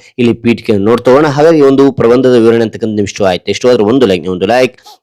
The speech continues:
ಅನೇಕ ವಿಡಿಯೋದಲ್ಲಿ ಪ್ರೋತ್ಸಾಹ ತುಂಬ ಸಿಗುತ್ತೆ, ಇನ್ನೊಬ್ರು ಶೇರ್ ಮಾಡಿ ಮುಚ್ಚಲು ಸಾಧ್ಯ. ಇಂಥ ಅನೇಕ ವಿಡಿಯೋ ಚಾನಲ್ ಸಬ್ಸ್ಕ್ರೈಬ್ ಆಗಿ, ಓಕೆನಾ? ಪೀಠಿಕೆ ನೋಡಿ ಮಕ್ಕಳೇ,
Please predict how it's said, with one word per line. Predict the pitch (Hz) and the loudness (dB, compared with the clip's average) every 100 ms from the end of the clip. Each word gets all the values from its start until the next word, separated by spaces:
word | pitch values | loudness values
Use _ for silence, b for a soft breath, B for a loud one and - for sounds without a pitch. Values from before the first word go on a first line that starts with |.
| - 123 | -4 0
ಅನೇಕ | 143 170 170 151 | 2 2 0 0
ವಿಡಿಯೋದಲ್ಲಿ | 131 113 107 104 | 0 -2 -4 -6
ಪ್ರೋತ್ಸಾಹ | 98 101 95 | -6 -8 -10
ತುಂಬ | 120 127 | -6 -4
ಸಿಗುತ್ತೆ, | 131 113 139 | -2 0 0
ಇನ್ನೊಬ್ರು | 107 90 98 - | 0 -2 -4 0
ಶೇರ್ | 120 | 0
ಮಾಡಿ | 131 120 | 2 0
ಮುಚ್ಚಲು | - 90 131 | -4 -6 -4
ಸಾಧ್ಯ. | 127 180 160 160 B - 147 | -4 -2 -4 -4 B -4 -2
ಇಂಥ | 135 127 | 0 2
ಅನೇಕ | 139 170 196 190 165 | 2 4 2 2 0
ವಿಡಿಯೋ | 139 127 107 | 4 2 0
ಚಾನಲ್ | 104 123 - | -2 -4 -2
ಸಬ್ಸ್ಕ್ರೈಬ್ | 139 - 135 135 135 | -4 -4 -2 0 0
ಆಗಿ, | 127 131 135 _ _ _ - - - - - - _ | -2 -4 -8 _ _ _ -14 -14 -18 -20 -20 -20 _
ಓಕೆನಾ? | - 123 139 107 _ _ _ _ - B B B _ | -4 -2 -2 -4 _ _ _ _ -20 B B B _
ಪೀಠಿಕೆ | 175 151 110 | 0 0 -2
ನೋಡಿ | 92 80 | -4 -8
ಮಕ್ಕಳೇ, | 73 - | -16 -18